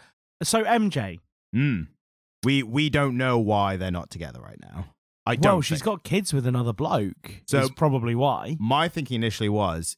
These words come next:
Speaker 2: uh, is this, like, a bit of a red herring where they're not actually her kids? 'Cause one of the
Speaker 1: Yeah.
Speaker 2: kid is also redhead.
Speaker 1: Yeah.
Speaker 2: And, but I think that might be a bit of a red herring of, like, making you think it's, they're hers. When
Speaker 1: Yeah.
Speaker 2: actually it might turn out, like, that she's their,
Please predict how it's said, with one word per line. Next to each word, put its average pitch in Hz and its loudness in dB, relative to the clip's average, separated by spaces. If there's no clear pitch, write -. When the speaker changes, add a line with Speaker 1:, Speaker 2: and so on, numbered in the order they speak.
Speaker 2:
uh, 101 2
is 117 -2
this, 107 -4
like, 104 -2
a 110 0
bit 98 -6
of 90 -6
a 98 -2
red 98 -2
herring 98 -4
where 87 -4
they're 90 -6
not 92 -4
actually - -8
her 117 -2
kids? - -6
'Cause 143 6
one 143 6
of 131 4
the 123 4
Speaker 1:
Yeah. 123 2
Speaker 2:
kid 117 2
is 131 -4
also 135 0
redhead. 101 -4
Speaker 1:
Yeah. 104 -2
Speaker 2:
And, 101 -2
but 135 2
I 135 0
think 147 0
that 135 2
might 127 2
be 113 0
a 107 0
bit 98 -2
of 95 -6
a 104 0
red 104 -2
herring 104 0
of, 101 -4
like, 98 -2
making 101 0
you 95 2
think 113 0
it's, - -8
they're 113 -4
hers. 147 0
When 139 -2
Speaker 1:
Yeah. 127 4
Speaker 2:
actually 104 0
it 107 -2
might 98 -2
turn 104 -2
out, 95 -2
like, 87 -4
that 90 -4
she's 92 -6
their, 87 -4